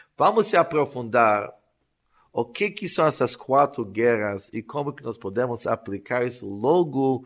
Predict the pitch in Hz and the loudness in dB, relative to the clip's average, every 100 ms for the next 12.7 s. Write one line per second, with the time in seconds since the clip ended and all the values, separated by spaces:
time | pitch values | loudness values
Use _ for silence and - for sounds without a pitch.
0 | - - - 110 107 113 110 110 98 107 | -14 -20 -14 -12 -8 -8 -8 -14 -12 -8
1 | 104 87 80 - - _ _ _ _ _ | -6 -8 -14 -20 -20 _ _ _ _ _
2 | _ _ _ _ _ _ _ _ _ - | _ _ _ _ _ _ _ _ _ -8
3 | 175 208 208 190 170 147 135 160 165 147 | -2 -2 0 2 4 4 8 8 6 2
4 | 143 131 123 123 117 143 147 135 120 123 | 2 0 0 -2 2 4 6 6 4 2
5 | 117 135 113 131 131 113 104 - 139 143 | 4 6 6 6 6 2 -4 -4 -6 0
6 | 123 117 - 170 165 147 - 151 143 - | 0 0 0 2 2 0 2 6 6 2
7 | - 123 - - _ - - - - - | 2 4 2 -2 _ -10 -10 -14 -20 0
8 | 147 160 - - 180 180 - 156 139 - | 8 8 6 -2 -2 0 6 6 6 6
9 | 156 151 139 - 127 110 90 - _ _ | 10 10 8 2 0 0 -8 -12 _ _
10 | _ - 104 147 175 156 117 104 98 82 | _ -20 -10 -6 -2 -2 -2 -2 -2 -4
11 | 87 - - 101 107 117 147 156 113 - | -4 -4 -4 -2 0 4 4 2 -2 0
12 | 113 98 - 143 143 131 | 0 0 -2 0 2 0